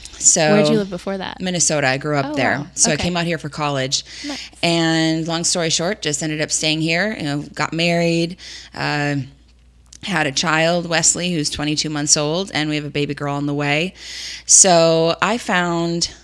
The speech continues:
Speaker 1: Bea Johnson's blog in two thousand ten. So I've been doing the zero waste thing for a while.
Speaker 2: Wow, yeah.
Speaker 1: So I was really drawn to the aesthetic of her home. And, well, I should say,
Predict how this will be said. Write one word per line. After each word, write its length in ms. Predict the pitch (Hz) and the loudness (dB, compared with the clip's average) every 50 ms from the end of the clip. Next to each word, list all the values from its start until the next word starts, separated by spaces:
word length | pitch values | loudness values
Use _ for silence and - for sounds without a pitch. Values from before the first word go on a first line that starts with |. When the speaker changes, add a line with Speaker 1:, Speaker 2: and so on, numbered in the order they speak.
| - - - | -20 -16 -8
Speaker 1:
Bea 220 | - 165 165 160 151 | -4 -2 -2 -2 -2
Johnson's 480 | - 151 143 139 139 - 147 151 151 | -2 -4 -4 -4 -4 -4 -4 -6 -6
blog 420 | - - 143 139 139 139 151 160 - | -6 -4 -4 -2 0 0 -2 -2 -2
in 140 | - 143 135 | -4 -4 -2
two 200 | - - 143 143 | -2 -4 -4 -4
thousand 440 | 143 139 139 139 139 135 135 139 - | -4 -4 -4 -4 -4 -6 -4 -4 -4
ten. 600 | - - - 143 135 135 147 175 220 262 269 - - - | -4 -4 -4 -4 -4 -2 -2 -2 -2 -4 -6 -8 -8 -6
So 160 | - - 170 | -4 -2 -2
I've 100 | 165 180 | -2 -4
been 120 | 175 175 | -4 -4
doing 180 | 165 165 160 151 | -2 -2 -2 0
the 80 | 147 | 0
zero 240 | 147 - 143 143 143 | 0 0 -2 -2 -2
waste 260 | 139 135 135 - - | -2 -2 -2 -2 -2
thing 220 | - 139 135 135 135 | -4 -4 -4 -4 -6
for 160 | - - 143 | -6 -8 -6
a 100 | 139 135 | -6 -4
while. 460 | 135 135 131 131 131 139 147 175 196 - | -4 -4 -4 -2 -2 -2 -2 -4 -6 -6
Speaker 2:
Wow, 280 | 196 185 185 190 180 170 | -6 -4 -4 -4 -4 -4
yeah. 340 | 170 175 175 180 180 180 175 | -6 -6 -6 -8 -8 -4 -2
Speaker 1:
So 800 | 170 - - - 180 165 160 160 156 156 160 156 156 160 160 156 - - - - - _ _ _ - | 0 2 4 4 4 4 6 6 4 4 4 2 2 0 -2 -4 -6 -12 -20 -20 -20 _ _ _ -4
I 220 | - 165 165 175 | -2 -2 0 0
was 640 | 170 170 170 170 170 165 165 165 165 165 156 - - - | 0 0 0 0 0 0 0 -2 -2 -2 -4 -4 -4 -6
really 320 | - 165 170 170 170 165 156 | -6 -6 -4 -2 -2 -2 -2
drawn 360 | 151 156 151 147 147 147 151 | -4 -4 -2 -2 -2 -2 -2
to 140 | 143 - 160 | -2 -2 -2
the 120 | 143 147 135 | -2 -2 -2
aesthetic 480 | 139 - - - 143 139 143 147 143 | -2 -2 -2 -2 -2 -2 -2 -4 -4
of 140 | 156 139 - | -6 -8 -8
her 100 | 143 139 | -8 -8
home. 500 | 131 139 139 117 120 131 151 208 226 240 - - - - - - - - - - - - | -8 -6 -6 -6 -4 -4 -4 -4 -6 -8 -12 -18 -20 -20 -20 -20 -20 -20 -20 -8 -4 -2
And, 600 | 156 156 151 151 147 151 151 151 156 151 - - - _ _ _ _ _ _ - | 0 0 2 2 0 0 0 0 0 0 -2 -2 -4 _ _ _ _ _ _ -6
well, 260 | 147 98 - - - - | -4 -4 -4 -6 -6 -4
I 120 | 143 147 | -4 -4
should 220 | 139 - 156 139 | -2 -4 -6 -6
say, 280 | - - 143 131 - | -4 -4 -2 -2 -4